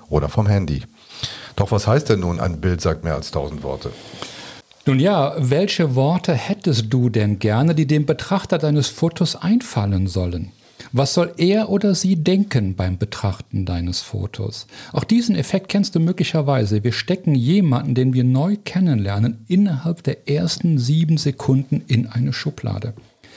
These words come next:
Speaker 2: Also nochmal, ganz konkret, was soll der Beobachter deines Fotos denken und wie soll er dich kategorisieren? Und überlege, ob dies mit denen von dir definierten Attributen übereinstimmt.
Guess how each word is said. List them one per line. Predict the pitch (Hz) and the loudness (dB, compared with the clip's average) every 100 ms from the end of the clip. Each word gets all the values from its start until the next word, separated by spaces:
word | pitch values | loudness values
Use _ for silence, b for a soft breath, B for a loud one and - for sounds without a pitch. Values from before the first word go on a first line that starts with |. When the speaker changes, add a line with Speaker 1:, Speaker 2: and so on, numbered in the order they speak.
| B B - | B B -2
Speaker 2:
Also | 117 151 | 2 2
nochmal, | 165 110 98 - | 2 0 0 -2
ganz | 151 160 - | 0 -2 0
konkret, | 185 - - 110 - B B B B - | -2 0 0 0 -2 B B B B -4
was | 120 185 - - - | 0 0 0 -2 0
soll | 156 170 170 | 2 2 2
der | 160 | 2
Beobachter | 139 143 160 165 165 - 139 | 0 0 2 2 0 0 0
deines | 131 131 127 | 2 2 2
Fotos | - 156 - 117 113 | 0 -2 0 -2 0
denken | 127 147 160 165 | 2 2 2 0
und | 139 113 | 0 2
wie | 151 170 | 2 2
soll | - 139 151 | 2 0 0
er | 139 | -2
dich | 127 143 - | -2 -4 -4
kategorisieren? | - 98 - 101 107 120 139 143 208 156 104 - B B B B B B | -6 -4 -2 -2 0 0 0 2 2 2 -4 -10 B B B B B B
Und | - 165 | -2 2
überlege, | 147 156 160 247 240 135 - | 2 4 4 4 4 2 0
ob | - - | -2 -2
dies | - 170 202 160 | 0 2 2 0
mit | 123 | 0
denen | 143 180 185 | 2 2 2
von | - 131 110 | 2 2 2
dir | 123 139 151 | 2 2 0
definierten | 107 107 - 110 104 101 - 135 | 0 -2 0 2 2 0 0 -2
Attributen | - 95 - 101 95 95 - 156 | -2 -6 -4 -4 -2 -2 -2 -2
übereinstimmt. | 127 - - 220 - - 117 - | -4 -6 -4 -6 -4 -8 -10 -20